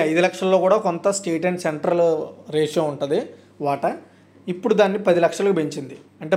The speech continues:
ప్రభుత్వం ఇచ్చేది మూడు లక్షలు అయితే ప్ర-, కే-, రాష్ట్ర ప్రభుత్వం పెట్టుకునేది మాత్రం ఏడు లక్షలుగా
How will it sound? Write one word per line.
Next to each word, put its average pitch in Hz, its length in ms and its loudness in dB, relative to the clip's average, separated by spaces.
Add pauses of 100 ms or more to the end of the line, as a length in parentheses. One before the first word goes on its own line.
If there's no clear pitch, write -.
ప్రభుత్వం 165 460 0
ఇచ్చేది 190 240 -2
మూడు 160 300 -2
లక్షలు 165 220 -2
అయితే 156 220 0
ప్ర-, 160 400 -4
కే-, 151 280 -2
రాష్ట్ర 151 320 -2
ప్రభుత్వం 180 340 -2
పెట్టుకునేది 160 380 -6
మాత్రం 151 280 -4 (140)
ఏడు 147 160 0
లక్షలుగా 147 340 -2